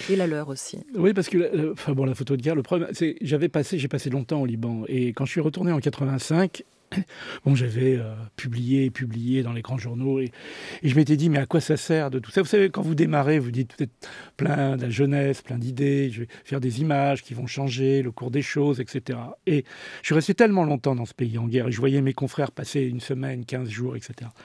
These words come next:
Speaker 2: <clears throat> Souvent pour des motifs peu avouables d'ailleurs, parce que bon, c'était, euh, t-, très financièrement intéressant. Et je me suis dit, non, c'est pas ça qu'il faut faire. Il faut arrêter de faire ça. Il faut arrêter, ok,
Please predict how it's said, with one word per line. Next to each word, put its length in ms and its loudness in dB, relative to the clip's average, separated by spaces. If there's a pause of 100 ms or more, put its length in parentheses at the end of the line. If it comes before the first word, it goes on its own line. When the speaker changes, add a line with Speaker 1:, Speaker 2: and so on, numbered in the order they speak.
(720)
Speaker 2:
<clears throat> 220 10
Souvent 280 2
pour 120 -2
des 100 2
motifs 320 -2
peu 140 0
avouables 400 0
d'ailleurs, 320 0
parce 180 -14
que 100 -6
bon, 180 -2
c'était, 420 -10
euh, 180 -10 (120)
t-, 120 -10
très 180 -2
financièrement 520 -6
intéressant. 460 -6 (440)
Et 60 0
je 60 4
me 60 6
suis 120 2
dit, 100 4
non, 120 2
c'est 100 -2
pas 120 2
ça 180 0
qu'il 160 -8
faut 100 -8
faire. 340 -6
Il 60 -10
faut 140 0
arrêter 340 2
de 60 -6
faire 180 -10
ça. 180 -6
Il 60 -4
faut 160 -4
arrêter, 500 2
ok, 220 0